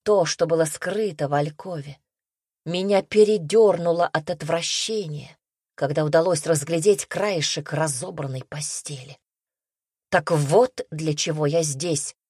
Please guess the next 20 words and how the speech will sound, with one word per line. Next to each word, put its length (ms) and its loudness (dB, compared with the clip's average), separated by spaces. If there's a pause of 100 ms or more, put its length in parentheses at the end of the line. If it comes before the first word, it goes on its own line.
в 80 -10
столь 260 -2
поздний 420 2
час. 520 -6 (720)
Хм, 260 -2 (560)
похоже, 440 -4
дело 280 2
дрянь. 500 -2 (680)
События 580 0
развивались 800 0 (240)
слишком 640 -6
стремительно. 800 -10 (600)
Я 260 0
определенно 880 -4 (120)
не 300 -4
была 580 -6
к 80 -14
ним 200 -4
готова. 560 -8 (760)
Планы, 560 -2